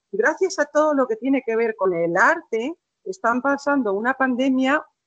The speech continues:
un poco mejor. Imaginaos que si eso no existiera, si el arte no existiera, eh, el tiempo en que tenemos que estar,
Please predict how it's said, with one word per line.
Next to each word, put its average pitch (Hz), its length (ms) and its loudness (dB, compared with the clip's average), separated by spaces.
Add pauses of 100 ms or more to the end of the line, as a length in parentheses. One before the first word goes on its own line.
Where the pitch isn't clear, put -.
un 220 140 -6
poco 277 300 2
mejor. 202 600 -4 (580)
Imaginaos 226 600 0
que 311 100 -8
si 247 240 -6
eso 220 220 -4
no 196 120 -2
existiera, 277 680 0
si - 160 -8
el 208 160 -2
arte 277 320 -2
no 214 80 -6
existiera, 208 760 -6
eh, 190 240 -4
el 202 300 2
tiempo 320 500 4
en 294 160 2
que 269 100 -2
tenemos 254 440 0
que 240 100 -2
estar, 185 420 -6